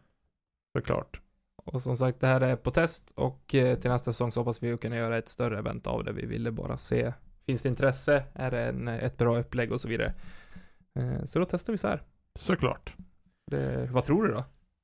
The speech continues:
Speaker 2: Va-,
Speaker 1: Eh.
Speaker 2: vad är våra chanser till det här, oavsett vilka som är med nu?
Speaker 1: Oavsett vilka som är med så har vi chans att vinna.
Speaker 2: Ja, det är korrekt. Det är vi som sätter reglerna.
Speaker 1: Eh.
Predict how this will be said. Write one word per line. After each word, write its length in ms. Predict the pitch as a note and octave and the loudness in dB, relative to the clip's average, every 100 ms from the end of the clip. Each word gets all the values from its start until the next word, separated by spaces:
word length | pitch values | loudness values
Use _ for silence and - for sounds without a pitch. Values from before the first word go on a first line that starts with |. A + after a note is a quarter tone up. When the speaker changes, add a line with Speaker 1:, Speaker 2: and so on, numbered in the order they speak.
| _ _ _ - B2+ | _ _ _ 0 4
Speaker 2:
Va-, 80 | A#2 | 6
Speaker 1:
Eh. 120 | C3+ | 8
Speaker 2:
vad 120 | G#3 | 8
är 40 | G3+ | 8
våra 320 | G#3+ G3 A3+ | 6 6 4
chanser 300 | - A#2 E3+ | 2 2 4
till 100 | E3+ | 6
det 60 | B2+ | 4
här, 200 | A2+ B2+ | 2 4
oavsett 420 | C3+ C3 C#3+ - | 4 4 2 2
vilka 220 | A#2+ A2+ | 0 0
som 120 | A#2+ B2 | 0 2
är 60 | |
med 160 | C#3+ A#2+ | 0 -2
nu? 180 | - - - _ _ - - _ _ _ _ | -8 -12 -14 _ _ -12 -12 _ _ _ _
Speaker 1:
Oavsett 560 | - C3+ C#3 C3+ F#3+ C3+ | 0 4 4 6 4 4
vilka 220 | C3+ C3 | 2 2
som 140 | A#2+ | 2
är 60 | B2+ | 4
med 240 | D3 C3 | 6 4
så 100 | A2+ | 4
har 100 | A2+ | 2
vi 200 | A#2 C3 | 4 2
chans 340 | A2 A#2+ A2+ A2 | 4 2 2 0
att 60 | G#2+ | 2
vinna. 380 | A2+ A#2 A2+ F#2 _ F#2 | 2 4 0 -2 _ -6
Speaker 2:
Ja, 140 | A2 | -4
det 100 | C#3 | -4
är 40 | B2+ _ | -6 _
korrekt. 420 | A#2 A#2 - _ _ | -6 -6 -10 _ _
Det 80 | C3 | -6
är 40 | |
vi 100 | C3 | -4
som 120 | A2+ | -2
sätter 240 | A#2 A2+ A#2 | -4 -2 -2
reglerna. 340 | B2+ A#2+ A#2+ - _ _ _ - | -2 -4 -8 -12 _ _ _ 0
Speaker 1:
Eh. 760 | A#2 A2+ G#2+ G#2+ G#2+ G#2+ G#2 | 4 6 6 6 6 4 2